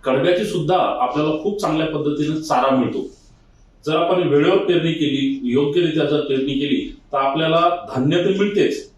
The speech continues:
आणि सोबतच जे आहे हे आपल्याला चारा सुद्धा मिळते. त्याचमुळं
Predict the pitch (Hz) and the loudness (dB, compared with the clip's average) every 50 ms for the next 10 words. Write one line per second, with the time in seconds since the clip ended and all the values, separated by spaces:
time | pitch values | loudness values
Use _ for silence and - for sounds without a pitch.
0 | - - - - _ _ _ _ _ _ _ _ _ _ _ _ _ - 160 170 | -20 -20 -20 -20 _ _ _ _ _ _ _ _ _ _ _ _ _ -6 -4 -2
1 | 208 226 - - - 180 175 185 208 214 214 247 233 226 202 196 190 175 170 180 | -2 -4 -4 -4 -2 0 2 2 2 2 4 2 0 0 2 0 0 2 0 0
2 | 170 - - - 151 151 - 175 170 175 180 180 - 160 147 160 165 165 170 151 | 0 -2 -2 -2 -2 -2 -2 0 0 -2 -2 -2 -2 0 0 0 0 0 -2 -2
3 | 139 143 135 123 120 113 113 117 120 120 - - - _ _ _ _ _ _ - | 0 0 2 2 0 0 -2 -4 -6 -6 -6 -10 -14 _ _ _ _ _ _ -2
4 | 151 190 - - 208 196 196 190 - - - - - | 0 0 0 0 0 0 2 2 4 4 2 0 -2